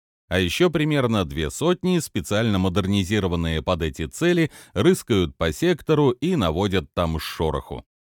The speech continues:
Однако, несмотря на набранные темпы строительства, нам придется замедлиться, даже с фрегатами и эсминцами.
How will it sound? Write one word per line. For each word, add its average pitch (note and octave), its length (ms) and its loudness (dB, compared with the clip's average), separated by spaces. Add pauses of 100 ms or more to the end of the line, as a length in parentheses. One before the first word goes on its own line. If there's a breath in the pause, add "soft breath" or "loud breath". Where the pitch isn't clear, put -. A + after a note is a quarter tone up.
(260)
Однако, F3+ 400 2
несмотря D3+ 600 0
на A2+ 160 0
набранные G2 580 2
темпы E2+ 400 -2
строительства, E3 920 0
нам D3 380 0
придется C#3+ 640 0
замедлиться, G#2 1000 0 (260 loud breath)
даже G2+ 380 2
с - 40 -8
фрегатами F#2 720 0
и F2+ 280 0
эсминцами. F2 760 0